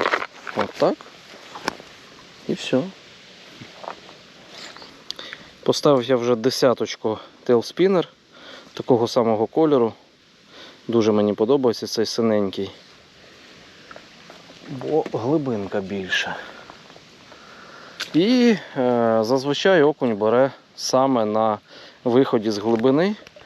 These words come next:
на виході з бровки, на міляку. Так сталося і цього разу. І я розумію, чому він себе поводив як судак, тому що дуже глибоко заковтнув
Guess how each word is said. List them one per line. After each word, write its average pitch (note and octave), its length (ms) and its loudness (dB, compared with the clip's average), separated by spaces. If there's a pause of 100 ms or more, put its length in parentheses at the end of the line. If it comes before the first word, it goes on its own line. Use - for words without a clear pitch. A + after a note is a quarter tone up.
(520)
на A2+ 200 2
виході A2+ 420 0
з G#2+ 80 -2
бровки, C#3 560 0 (460)
на A#2 180 4
міляку. G2 540 2 (720)
Так E3+ 200 2
сталося C#3+ 400 2
і B2 80 2
цього G2 340 0
разу. F#2 320 0 (1400)
І B2 60 8
я D3+ 160 8
розумію, D#3+ 520 4
чому C#3+ 420 0 (1400)
він B2+ 220 4
себе B2+ 240 2
поводив C3 520 2
як B2 180 0
судак, G2+ 360 -2
тому A2+ 280 -4
що B2 140 -2
дуже B2+ 380 2 (380)
глибоко A#2+ 440 2
заковтнув C3+ 640 0